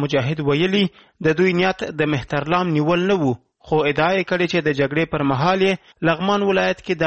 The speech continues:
امنیتي ځواکونو اووه دېرش پوستې نیولې دي.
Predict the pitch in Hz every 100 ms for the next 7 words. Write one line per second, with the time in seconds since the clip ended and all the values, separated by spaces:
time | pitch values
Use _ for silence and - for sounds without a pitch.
0 | 151 147 143 - 160 160 147 - 190 202
1 | - _ _ 170 202 170 190 - - 156
2 | - - 196 135 120 123 131 127 147